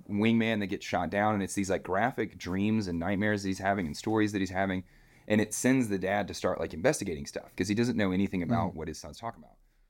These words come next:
Speaker 1: So he just decides, like, "I'm gonna entertain this idea," and he takes his son to, like, an air show, and it's all World War Two airplanes and stuff that are there, right?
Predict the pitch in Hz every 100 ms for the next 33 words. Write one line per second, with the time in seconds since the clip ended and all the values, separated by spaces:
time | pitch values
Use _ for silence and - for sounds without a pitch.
0 | _ _ - 110 101 - - 123 123 123
1 | 110 - 98 98 92 87 87 - 101 104
2 | 98 92 92 - 90 90 78 78 71 73
3 | 52 - _ _ _ - 101 92 120 117
4 | 110 - 101 101 95 98 87 82 80 -
5 | 95 - 135 175 - _ _ _ - 113
6 | - - 101 120 127 98 107 101 92 -
7 | 95 90 87 82 - 95 92 87 73 -
8 | - - - 69 65 57 65 82